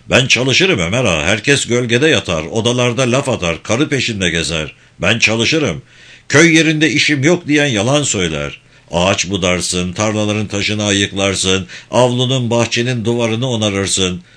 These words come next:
Yaprak keserim, çalı toplarım, sapan demirini bilerim. Hayvanlar bakım ister, değirmene gidersin. Ne demişler alçak köpekler?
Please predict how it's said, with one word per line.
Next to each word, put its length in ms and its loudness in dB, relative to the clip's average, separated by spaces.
Yaprak 520 2
keserim, 480 0
çalı 320 0
toplarım, 560 -2
sapan 480 -2
demirini 460 0
bilerim. 440 0
Hayvanlar 600 2
bakım 280 0
ister, 420 0
değirmene 480 0
gidersin. 680 0
Ne 160 2
demişler 380 2
alçak 440 0
köpekler? 520 0